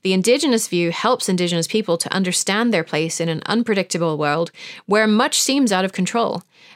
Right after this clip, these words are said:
and it has helped them to continue their ways of knowing despite facing almost impossible adversity. I do want to detour here a little bit into a settler view of resilience that has really done a lot to shape the field, so we can see how different this is from the Indigenous model.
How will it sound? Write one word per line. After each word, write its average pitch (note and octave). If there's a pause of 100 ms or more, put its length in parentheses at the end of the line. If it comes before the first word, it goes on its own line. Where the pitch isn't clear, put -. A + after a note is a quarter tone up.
and F#3+
it F3+
has F#3
helped B3
them F3
to -
continue A#3+
their F3+
ways F3
of E3+
knowing F#3 (340)
despite G3
facing E3
almost B3+
impossible F3+
adversity. D3+ (1500)
I G#3+
do F4
want G4+
to D#4
detour B3+
here G#3
a F#3+
little A#3
bit E3
into F3
a F3
settler G#3
view F#3+
of F3
resilience E3+
that E3
has E3
really B3
done G3+
a F3
lot E3+
to F3
shape E3+
the E3+
field, D#3+
so -
we G#3+
can A#3+
see G4
how C#4
different G#3
this D3+
is C#3
from D#3+
the D#3
Indigenous D#3+
model. D3+